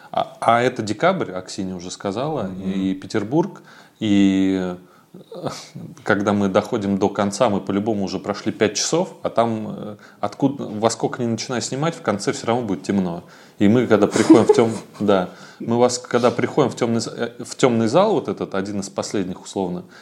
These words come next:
Speaker 1: и в нем не запрещено, э, светить из окон. Ну, и, и не хочется его портить своими вн-,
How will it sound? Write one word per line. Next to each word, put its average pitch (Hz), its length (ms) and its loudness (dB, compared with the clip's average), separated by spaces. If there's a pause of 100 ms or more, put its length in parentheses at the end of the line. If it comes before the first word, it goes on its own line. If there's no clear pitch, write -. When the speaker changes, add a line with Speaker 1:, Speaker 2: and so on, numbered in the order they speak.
(140)
Speaker 1:
и 113 80 0
в 104 100 0
нем 131 520 0
не 143 240 2 (140)
запрещено, 123 1080 -4
э, 101 200 0
светить 117 420 -6
из 98 80 0
окон. 95 380 -2
Ну, 113 120 -6 (120)
и, 107 460 -2 (600)
и 127 120 2
не 127 120 2
хочется 151 400 0
его 117 120 4
портить 131 440 0
своими 107 360 2
вн-, 110 180 -4